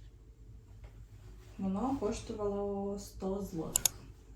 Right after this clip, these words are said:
Це було не на знижці, а поло, воно було на знижці. Коштувало десь п'ятдесят злотих. Далі я замовила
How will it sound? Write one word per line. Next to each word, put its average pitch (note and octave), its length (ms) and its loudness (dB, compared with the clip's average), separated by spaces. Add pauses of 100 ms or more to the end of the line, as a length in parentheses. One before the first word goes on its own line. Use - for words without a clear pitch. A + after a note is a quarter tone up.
(140)
Це F#3+ 160 0
було F3+ 260 0
не F#3+ 200 0
на G3+ 100 0
знижці, E3+ 580 -4
а F3+ 40 -4
поло, A#3 420 2 (440)
воно F#3+ 200 4
було F#3 260 4
на F#3 220 2
знижці. E3+ 500 -2 (320)
Коштувало F3+ 460 -2
десь E3+ 140 -2
п'ятдесят F3+ 520 -4
злотих. E3 420 0 (2750)
Далі C4+ 440 8
я B3 220 8
замовила A#3 840 8